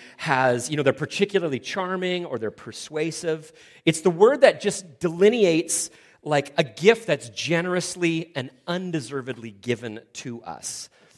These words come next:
So if you take these statements together, along with what we see the early church experience in Acts chapter two,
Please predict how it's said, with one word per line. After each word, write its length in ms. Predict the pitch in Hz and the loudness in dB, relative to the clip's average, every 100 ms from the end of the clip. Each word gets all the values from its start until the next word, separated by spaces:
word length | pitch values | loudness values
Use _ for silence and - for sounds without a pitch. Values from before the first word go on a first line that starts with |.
| _ _ _ | _ _ _
So 120 | - | 2
if 80 | 214 | 2
you 60 | 185 | 4
take 240 | 247 294 | 2 2
these 160 | 240 - | 0 2
statements 440 | 214 202 196 - | 4 4 2 -2
together, 460 | 185 143 120 151 208 | -2 2 2 2 0
along 380 | 180 170 214 294 | 2 4 2 0
with 160 | 240 | -2
what 260 | 208 196 196 | 0 0 -2
we 120 | 180 | -8
see 360 | 165 - 190 185 | -8 -8 -6 -4
the 180 | 151 151 | -4 0
early 260 | 190 214 233 | 4 4 2
church 320 | 156 165 - | -4 -10 -10
experience 720 | 135 - 190 143 117 - - | -12 -12 -8 -8 -8 -10 -12
in 160 | - 135 - | -10 -10 -6
Acts 300 | 143 151 - | -6 -6 -8
chapter 380 | - 143 - | -2 -2 -2
two, 400 | 139 - 117 120 | -16 -10 -10 -10